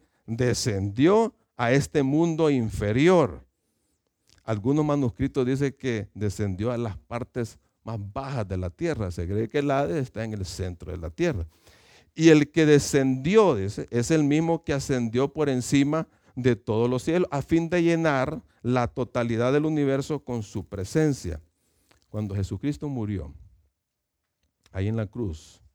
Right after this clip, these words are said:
por nuestros pecados, descendió el Hades. Me imagino que él se presentó ante todos, ¿verdad? "Hey, aquí está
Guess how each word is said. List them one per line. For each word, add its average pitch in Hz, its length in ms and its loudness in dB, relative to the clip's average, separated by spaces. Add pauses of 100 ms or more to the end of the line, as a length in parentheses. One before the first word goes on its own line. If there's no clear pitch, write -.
(100)
por 90 160 -10
nuestros 90 360 -8
pecados, 98 840 -8 (680)
descendió 101 560 -2
el 113 160 -2
Hades. 113 640 -8 (460)
Me 120 80 -2
imagino 117 420 0
que 131 260 -2
él 131 100 0
se 135 180 -6
presentó 113 600 -6
ante 101 280 -8
todos, 156 580 -10 (500)
¿verdad? 127 360 -4 (500)
"Hey, 123 260 -4
aquí 98 200 -8
está 208 380 -10